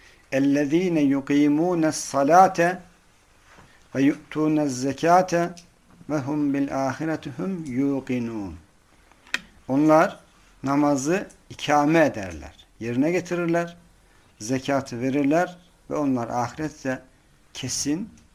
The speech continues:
mutlak, şüphesiz iman eden kimselerdir. Yakinen iman edenler. Demek ki ben müminim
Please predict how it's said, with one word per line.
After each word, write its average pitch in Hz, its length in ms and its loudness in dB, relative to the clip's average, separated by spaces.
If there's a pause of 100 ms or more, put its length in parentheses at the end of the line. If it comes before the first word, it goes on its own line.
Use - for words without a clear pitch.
(460)
mutlak, 143 540 -6 (500)
şüphesiz - 760 -8 (460)
iman 127 460 -2
eden 95 240 -10
kimselerdir. - 800 -20 (920)
Yakinen 139 400 -2
iman 107 260 -6
edenler. 78 480 -18 (580)
Demek 190 300 2
ki - 360 -2
ben 160 300 2
müminim 165 840 0